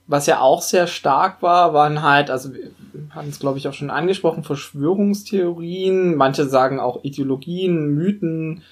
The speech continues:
gibt's ja <clears throat> unterschiedliche Bezeichnungen inzwischen. Was ist denn überhaupt eine Verschwörungstheorie? Und wo unterscheidet sie sich von realen, intransparenten Machtstrukturen? Also, keine Ahnung,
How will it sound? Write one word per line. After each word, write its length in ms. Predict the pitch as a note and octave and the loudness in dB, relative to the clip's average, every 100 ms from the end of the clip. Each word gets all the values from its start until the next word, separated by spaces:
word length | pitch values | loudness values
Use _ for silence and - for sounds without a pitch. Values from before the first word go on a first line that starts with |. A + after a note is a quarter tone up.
| _ _ _ | _ _ _
gibt's 240 | C#3+ C#3 | -8 -2
ja 260 | D3 C#3+ C3+ - _ - | 2 2 2 -6 _ 0
<clears throat> 320 | F3 D#3 D3 | 4 4 2
unterschiedliche 840 | D3+ E3+ E3 E3 D#3+ D#3 D3 D3 | 2 2 2 -2 -2 -2 2 2
Bezeichnungen 600 | C#3+ - D#3 D#3 G3 F3 | 2 -2 2 2 2 -2
inzwischen. 580 | C#3+ C#3 D3 D3 F3+ G3+ - | -4 -6 -4 -2 -4 -6 -6
Was 180 | C#3 D3 | -4 -4
ist 180 | G3+ - | -2 0
denn 100 | F3+ | 2
überhaupt 380 | C#3 C3 B2 B2 | 2 2 2 -2
eine 100 | B2 | -6
Verschwörungstheorie? 1200 | B2 A#2 B2+ A#2+ B2 - - B2+ A#2+ A#2+ A#2+ C#3 _ _ _ | -6 -4 -2 -2 -4 -10 -4 -4 -4 -8 -12 -14 _ _ _
Und 160 | C#3+ C#3 | -10 0
wo 120 | D3 | 4
unterscheidet 720 | F3+ F3 E3+ E3 D3+ D3+ E3 | 4 4 2 2 2 2 -2
sie 120 | - D#3+ | -6 -6
sich 280 | D#3 E3+ | -4 -6
von 460 | - D3+ D3 D#3 - _ _ _ _ _ | 0 0 0 -4 -12 _ _ _ _ _
realen, 840 | D3 C#3+ C3+ C#3 E3+ F3+ F#3+ G3+ G#3 | 2 4 6 6 6 4 2 -2 -6
intransparenten 1500 | E3 F#3+ F#3+ D#3+ F3 - F3+ C#3+ C#3+ D#3+ E3 D#3 D3+ D3+ D3+ _ - - _ _ _ | -4 -2 -2 -2 -2 -2 0 4 2 0 -6 -8 -8 -8 -14 _ -20 -20 _ _ _
Machtstrukturen? 1120 | - D#3 - - - C3+ C#3 - B2+ B2 A#2+ B2 _ | 0 0 0 -10 -8 -8 -8 -4 -2 -2 -4 -16 _
Also, 460 | - C3+ C3+ C3+ C3 - - - _ - | -2 -2 0 -2 -4 -10 -20 -20 _ -6
keine 280 | D#3 D3+ D3+ | 0 4 4
Ahnung, 300 | E3 D3+ | 4 2